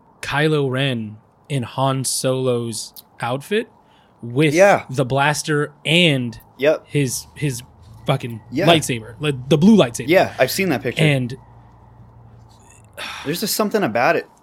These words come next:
Speaker 1: it, it is everything that was missing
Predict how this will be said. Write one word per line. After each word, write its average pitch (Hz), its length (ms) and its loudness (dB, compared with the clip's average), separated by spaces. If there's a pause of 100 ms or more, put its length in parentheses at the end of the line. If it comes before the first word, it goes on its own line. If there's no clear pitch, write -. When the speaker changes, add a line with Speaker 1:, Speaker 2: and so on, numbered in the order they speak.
(100)
Speaker 1:
it, 175 160 2 (280)
it 214 160 4
is 214 200 2
everything 214 440 2
that 185 160 4
was 190 180 6
missing 165 720 2